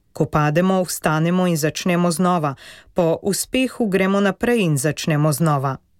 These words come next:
V zvezi z odpuščanjem pa je gledalce povabil, naj si dobro vtisnejo v glavo in srce, da se Bog nikoli ne naveliča odpuščati, ampak smo mi tisti, ki se naveličamo prositi za odpuščanje.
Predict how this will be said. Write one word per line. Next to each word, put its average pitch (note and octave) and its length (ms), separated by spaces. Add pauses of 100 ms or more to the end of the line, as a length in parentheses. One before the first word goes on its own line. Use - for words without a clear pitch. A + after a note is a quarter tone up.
(560)
V F3+ 80
zvezi C#3+ 380
z D3+ 100
odpuščanjem F#3 800
pa D3+ 160
je C#3 140
gledalce D3+ 560
povabil, F3+ 500
naj A3 240
si G#3+ 200
dobro F#3 440
vtisnejo F3 560
v C#3 40
glavo D3 440
in F#3+ 80
srce, G3+ 480 (340)
da C#4 140
se A3+ 160
Bog G3+ 300
nikoli F3 500
ne D3 120
naveliča D3+ 580
odpuščati, G#3 760 (320)
ampak C4 340
smo F3 280
mi G3 220
tisti, A3 420
ki G#3+ 160
se G#3 320
naveličamo F3+ 760
prositi - 540
za C3+ 160
odpuščanje. C#3+ 840